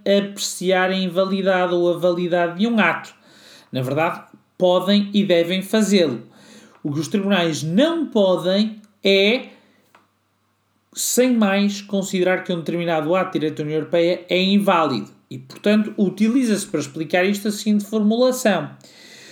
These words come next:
Sempre que um tribunal nacional tenha dúvidas sobre a validade de um ato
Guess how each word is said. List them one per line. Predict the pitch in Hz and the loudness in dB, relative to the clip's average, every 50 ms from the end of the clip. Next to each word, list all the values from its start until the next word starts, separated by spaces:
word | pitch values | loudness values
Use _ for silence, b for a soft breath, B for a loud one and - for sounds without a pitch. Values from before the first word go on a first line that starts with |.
| B B | B B
Sempre | B - - - 247 285 311 311 247 262 254 214 | B -6 -4 0 2 2 2 0 -2 -4 -4 -4
que | - 240 | -2 -2
um | 240 233 220 | 0 0 0
tribunal | - 254 240 226 202 208 220 220 226 226 226 220 220 214 | 0 0 0 2 2 2 2 2 2 2 2 2 2 2
nacional | 208 220 214 208 214 - 208 190 175 165 147 131 127 123 127 - - - | 2 2 2 0 0 -2 -4 -2 -2 0 0 0 0 -2 -4 -6 -6 0
tenha | - 190 185 180 180 185 190 | 0 2 2 2 2 2 2
dúvidas | 180 170 175 277 294 311 302 262 269 254 220 208 226 208 | 0 2 4 4 4 4 4 2 2 2 2 2 2 2
sobre | 208 - - - 247 247 208 220 220 220 | 0 -2 -2 0 2 2 2 4 2 2
a | 202 | 2
validade | 185 175 185 226 262 262 254 220 214 214 202 202 247 269 285 277 233 208 208 202 | 0 0 2 2 4 4 4 2 2 2 2 2 2 2 2 2 0 0 0 0
de | 214 | 2
um | 202 180 165 156 | 2 0 0 -2
ato | 131 113 113 - - - - | -2 -2 -4 -8 -12 -20 -20